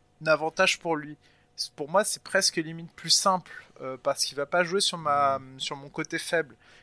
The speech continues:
Speaker 1: mais il va jouer sur mon côté fort. Donc finalement, est-ce que c'est vraiment un grand, si grand avantage que ça ? Après, je, je,
Speaker 2: Mais il
Speaker 1: je suis
Speaker 2: part,
Speaker 1: pas
Speaker 2: le
Speaker 1: un
Speaker 2: truc,
Speaker 1: joueur de
Speaker 2: c'est
Speaker 1: haut
Speaker 2: que
Speaker 1: niveau.
Speaker 2: Harden, il part pas forcément à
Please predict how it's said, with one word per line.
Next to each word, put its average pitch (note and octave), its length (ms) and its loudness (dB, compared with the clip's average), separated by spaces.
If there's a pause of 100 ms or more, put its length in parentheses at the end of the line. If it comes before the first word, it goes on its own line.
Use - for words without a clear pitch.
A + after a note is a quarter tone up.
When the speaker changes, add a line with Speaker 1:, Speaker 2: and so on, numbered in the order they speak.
(100)
Speaker 1:
mais C3+ 60 -12
il B2 40 -10
va C#3 100 -2
jouer D#3 140 -4
sur F3 140 0
mon C#3 140 -14
côté E3 280 -6
fort. D#3 380 2 (480)
Donc D3+ 80 -12
finalement, G#3 540 0
est-ce - 160 -4
que G3 80 -6
c'est E3+ 160 2
vraiment F3+ 640 -2
un D#3 80 2
grand, E3+ 340 -12 (200)
si - 280 -2
grand E3 280 -2
avantage D3 400 0
que D3 80 -10
ça ? D3+ 160 4
Après, - 180 -4
je, B2+ 160 -8 (240)
je, - 180 -14
Speaker 2:
Mais A#2+ 180 -2
il - 20 -10
Speaker 1:
je B2 60 -8
suis - 80 -12
Speaker 2:
part, G#2 140 2
Speaker 1:
pas B2+ 120 -4
Speaker 2:
le B2 80 -2
Speaker 1:
un - 20 -4
Speaker 2:
truc, B2+ 180 -2
Speaker 1:
joueur B2 120 -8
de A2+ 60 -12
Speaker 2:
c'est A2+ 160 -12
Speaker 1:
haut - 20 -14
Speaker 2:
que B2 60 -14
Speaker 1:
niveau. D#3 180 -14
Speaker 2:
Harden, D#3 260 -10
il G#2+ 80 -10
part G2 220 -18 (240)
pas D3 120 -14
forcément A2+ 580 -12
à F#2 100 -12